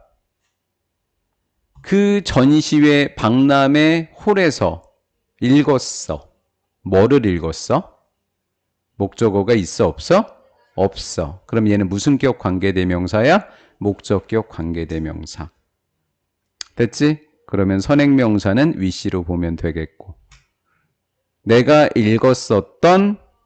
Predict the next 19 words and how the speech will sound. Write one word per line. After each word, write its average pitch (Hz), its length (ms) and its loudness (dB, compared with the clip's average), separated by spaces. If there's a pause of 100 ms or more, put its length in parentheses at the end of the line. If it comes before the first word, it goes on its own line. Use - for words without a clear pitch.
(180)
여기에 110 440 2
있던 185 640 -2
김구의 104 560 0
말에 87 320 -2
대해서 90 560 -2 (160)
생각을 113 920 -4
했어. - 560 -8 (640)
선생님이 190 480 2
이제 147 200 4
여기서 131 920 4 (580)
우리 113 300 0
문법 139 400 0
특강에서 151 480 2
해줬던 160 400 0
게 131 100 2
뭐냐면, 98 960 0 (1400)
have나 170 640 4
has 170 360 0
피피는 156 800 2